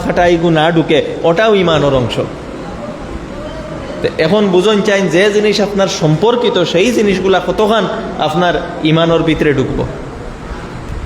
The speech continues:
আল্লাহ রসুল আলাইহি সালাতু ওয়াসসালামে অতখান ফরমাইছেন, "লা ইউমিনু আহাদুকুম হাত্তা ইউহিব্বা লি আখিহি মা ইউহিব্বু লি নাফসি।" মানুষ প্রকৃত মুমিন ততক্ষণ পর্যন্ত হইত না,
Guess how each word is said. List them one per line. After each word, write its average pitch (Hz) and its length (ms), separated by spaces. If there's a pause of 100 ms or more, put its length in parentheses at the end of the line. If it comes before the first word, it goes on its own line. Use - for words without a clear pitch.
আল্লাহ 165 280
রসুল 175 220
আলাইহি 185 340
সালাতু 185 380
ওয়াসসালামে 185 440
অতখান 180 400
ফরমাইছেন, 165 500 (380)
"লা 151 180
ইউমিনু 180 440
আহাদুকুম 165 560 (520)
হাত্তা 185 440 (180)
ইউহিব্বা 165 500
লি 160 180
আখিহি 175 400
মা 156 180
ইউহিব্বু 151 440
লি 143 140
নাফসি।" 127 320 (760)
মানুষ 160 380
প্রকৃত 196 380
মুমিন 185 460
ততক্ষণ 190 520
পর্যন্ত 175 420
হইত 170 220
না, 160 200